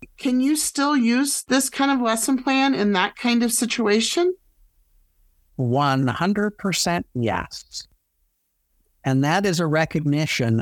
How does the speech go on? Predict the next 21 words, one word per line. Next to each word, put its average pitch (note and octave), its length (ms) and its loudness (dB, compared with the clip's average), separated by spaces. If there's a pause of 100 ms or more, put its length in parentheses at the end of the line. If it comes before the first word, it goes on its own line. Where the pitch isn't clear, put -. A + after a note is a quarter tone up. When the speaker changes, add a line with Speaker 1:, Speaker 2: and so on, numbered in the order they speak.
Speaker 2:
that A2+ 600 -2 (120)
the, C#3 400 2 (220)
uh, D#3+ 80 -2 (100)
interventions C3 880 -2
I C3 80 0
described A#2 680 0 (360)
that B2 300 0
are B2 400 0 (300)
in D#3+ 340 2
the F3+ 80 0
power D#3+ 560 0
of C#3 140 -4
teachers D#3+ 500 -2
to - 160 -4
enact, C#3+ 680 -2 (600)
they C#3+ 240 0
apply C3+ 840 0 (280)
to C#3 400 0 (340)
any E3+ 260 0
crisis F3+ 540 -2
event. C#3+ 340 0